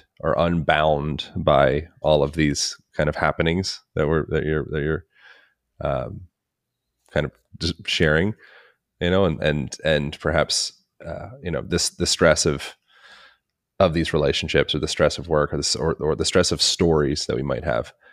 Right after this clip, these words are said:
I wonder, do you feel like you have any sense of, of, like,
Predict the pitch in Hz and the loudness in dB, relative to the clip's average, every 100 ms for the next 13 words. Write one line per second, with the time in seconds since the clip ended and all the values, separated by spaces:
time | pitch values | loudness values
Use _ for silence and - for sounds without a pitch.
0 | _ _ _ - 104 95 - 65 95 110 | _ _ _ 0 4 4 0 -4 2 2
1 | - 107 90 - - 85 87 82 82 78 | 6 6 6 2 -6 0 2 2 0 0
2 | 80 78 78 69 - 78 - - 78 | 0 0 -4 -6 -6 -8 -8 -10 -10